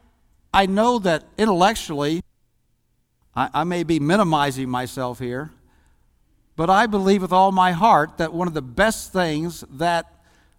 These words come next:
we could do as a church once again is to do study on demonology and the reality of evil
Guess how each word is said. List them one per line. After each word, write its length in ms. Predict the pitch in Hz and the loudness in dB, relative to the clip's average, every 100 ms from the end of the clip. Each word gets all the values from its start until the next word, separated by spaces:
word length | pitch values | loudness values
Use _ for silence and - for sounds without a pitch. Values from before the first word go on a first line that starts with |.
| - | -8
we 260 | 139 196 233 | -2 0 0
could 320 | - 175 131 | -2 -4 -2
do 320 | 160 220 226 | -2 0 -2
as 160 | 165 156 | -6 -8
a 80 | |
church 460 | 151 - 202 202 - | -8 -2 -2 -2 -8
once 480 | 147 165 190 185 - | -6 -2 -2 -4 -10
again 680 | 143 175 226 139 165 208 190 _ _ _ - | -4 0 2 0 0 -4 -8 _ _ _ -8
is 220 | 165 170 | -4 -4
to 160 | - 160 | -2 -4
do 480 | 127 185 214 220 214 | -2 -2 0 0 -4
study 600 | - - - 220 208 214 | -8 -10 0 2 2 2
on 160 | 202 156 | 0 0
demonology 960 | 190 208 208 208 226 220 135 127 95 - _ _ _ _ _ _ _ _ _ _ - | -2 0 2 2 2 -2 -4 -10 -12 -20 _ _ _ _ _ _ _ _ _ _ -10
and 100 | 151 | -4
the 80 | 175 | -2
reality 600 | 180 185 208 208 208 202 | 2 4 4 4 0 0
of 100 | 185 | 0
evil 520 | 214 226 147 107 | -2 -2 -6 -8